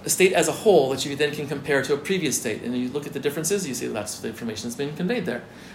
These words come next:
Right? So that's where the processing happens in the computer. It's, it depends on this informational state. So what he's playing with here is your brain is in a state. Right? You know, the possible states are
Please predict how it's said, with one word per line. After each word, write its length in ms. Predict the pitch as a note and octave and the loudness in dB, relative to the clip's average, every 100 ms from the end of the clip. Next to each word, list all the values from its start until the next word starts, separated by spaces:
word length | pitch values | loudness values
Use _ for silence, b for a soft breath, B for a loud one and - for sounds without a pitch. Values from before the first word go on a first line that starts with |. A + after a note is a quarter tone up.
| B | B
Right? 80 | - | -4
So 80 | - | 2
that's 180 | D3+ - | 2 4
where 80 | C#3+ | 0
the 100 | B2 | 0
processing 380 | C3 - C3+ | -4 -4 -6
happens 280 | A#2+ A#2 C3 | -6 -8 -8
in 60 | A2+ | -10
the 60 | |
computer. 360 | A2 A#2 B2 A#2 - B B B B | -10 -10 -10 -12 -14 B B B B
It's, 280 | D3 - G#3+ | -8 -6 -10
it 260 | - F3 | -4 -2
depends 400 | E3+ E3+ G3+ G3+ | -2 4 4 6
on 80 | F3+ | 4
this 120 | E3 | 0
informational 480 | E3 D3+ C#3 C3+ C3+ | -2 -4 -4 -2 -2
state. 260 | - D#3 - | 2 2 2
So 80 | |
what 20 | D3+ | -2
he's 100 | D#3+ | -2
playing 320 | - C4+ B3 | 0 2 4
with 200 | D#3 - | 2 2
here 260 | A#2 A2 - B B B B B | 0 0 -4 B B B B B
is 100 | D#3+ | 4
your 120 | G#3+ | 4
brain 260 | F3 G#3 A3 | 6 6 8
is 160 | F3+ | 6
in 60 | C3+ | 4
a 40 | |
state. 400 | A#2+ - G2+ - - - - - - B B B - | 0 -2 -4 -6 -14 -18 -20 -20 -20 B B B -6
Right? 200 | B2 A#2+ | -4 -4
You 80 | C3 | -4
know, 60 | B2 | -4
the 60 | G2+ | -4
possible 320 | C#3+ D3 C#3+ | -4 -2 0
states 320 | - D3+ D#3 | 4 4 4
are 160 | A#2+ | -2